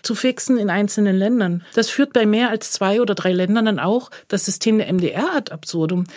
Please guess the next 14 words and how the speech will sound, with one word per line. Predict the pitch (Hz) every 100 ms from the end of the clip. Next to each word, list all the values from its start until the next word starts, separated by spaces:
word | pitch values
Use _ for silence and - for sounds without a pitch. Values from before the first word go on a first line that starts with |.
| - -
Denn | 202
diese | 208 226 277 269
sollte | 220 190 202 226
ja | 196
eine | 190 175
konsentierte | - 196 185 175 233 240 262
Sicherheits- | 202 202 220 208 208
und | 190
Leistungsrahmen | 185 208 - 320 - 175 170 175
bieten | 170 175 196
für | - -
alle | 247 302
europäischen | 143 180 160 185 175 175
Patienten. | 180 - 165 165 156 175